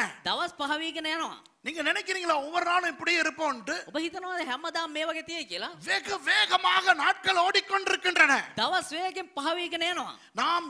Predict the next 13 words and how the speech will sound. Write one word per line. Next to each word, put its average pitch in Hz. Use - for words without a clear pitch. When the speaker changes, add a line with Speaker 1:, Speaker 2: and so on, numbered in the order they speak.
Speaker 2:
எல்லாரும் 403
மரிக்க 381
போகின்ற 359
நாள் 339
நெருங்கி 403
வருகிறது. 359
Speaker 1:
අපි 240
හැමදෙනාම 339
නැති 330
වෙලා 370
යන්න 330
යන, 320
සැඟවෙන්න 349